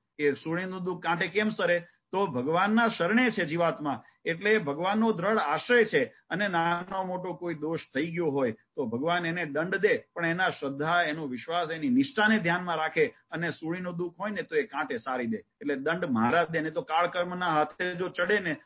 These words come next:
તો પીસાયા કરીએ, પણ એમાંથી ઉદ્ધાર થાય નહીં, કારણ કે આપણા કર્મ કે એવા સરળ હોતા નથી. એ એવા પાપ કર્મ થયા હોય કે જેની મુક્તિ જ ન હોય, પણ ભગવાનના શરણે હોય, આશ્રય હોય, નાનું મોટું કદાચ દોષ રહી ગયો હોય, મહારાજ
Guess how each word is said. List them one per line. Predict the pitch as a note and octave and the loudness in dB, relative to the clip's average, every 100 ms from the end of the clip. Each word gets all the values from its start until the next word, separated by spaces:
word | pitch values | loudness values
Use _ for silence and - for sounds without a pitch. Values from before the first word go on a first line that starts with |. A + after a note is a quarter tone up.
| _ - | _ -2
તો | D3+ | -2
પીસાયા | A2+ E3+ F3+ F3+ E3 | -2 -4 2 4 4
કરીએ, | D#3+ D#3 C#3+ A2 - | 2 2 0 -2 -6
પણ | D3+ | -2
એમાંથી | D#3 D#3 | -2 -2
ઉદ્ધાર | D3+ B2 D3+ D#3 | -4 2 2 2
થાય | - D3 F3 F#3 _ - | 2 2 2 0 _ -10
નહીં, | E3 D#3 | -4 -4
કારણ | - D3+ | -2 -4
કે | E3 | -4
આપણા | D#3 D#3 | -4 -4
કર્મ | D#3+ E3 E3+ | -2 -4 -4
કે | E3 | -2
એવા | D#3 E3 | 0 0
સરળ | - D3+ D#3 | -2 -2 2
હોતા | B2+ C3 E3 F#3 _ - | 0 0 -2 -4 _ -6
નથી. | D3 D3 A#2 - _ | -6 -4 -6 -8 _
એ | E3+ | -4
એવા | D#3+ E3+ A3+ | 0 2 2
પાપ | B3 B3 B3+ | 2 2 2
કર્મ | B3+ A#3+ | 2 2
થયા | G3 F#3+ | 0 0
હોય | D#3 F#3 | 2 0
કે | G#3 | 0
જેની | F3+ D#3+ F3+ | -2 -2 -2
મુક્તિ | E3+ C#3+ C#3+ C4+ | -2 -4 0 2
જ | A#3 | 4
ન | G#3 | 2
હોય, | E3+ C3 A2+ - _ | 0 0 0 -2 _
પણ | D3+ A#2 | -2 0
ભગવાનના | A#2 D3+ D#3+ D#3+ | 0 0 0 -2
શરણે | C3+ C3+ E3+ G3 | -4 -2 -2 0
હોય, | D3 C#3+ | 0 0
આશ્રય | C3 C3+ - F3 | -2 -6 -4 -2
હોય, | E3+ | -2
નાનું | F3+ C3+ C3 D#3 | -2 -2 0 -2
મોટું | D#3+ D3+ D3+ | -4 -6 -8
કદાચ | C#3+ D3+ | -6 -4
દોષ | C#3 C3+ E3 E3+ | -4 -2 -2 -2
રહી | D#3 D#3 | -2 -2
ગયો | D3 D3 | -2 -8
હોય, | A#2 C#3+ - _ - | -4 -6 -6 _ -4
મહારાજ | C3+ D3 | 0 0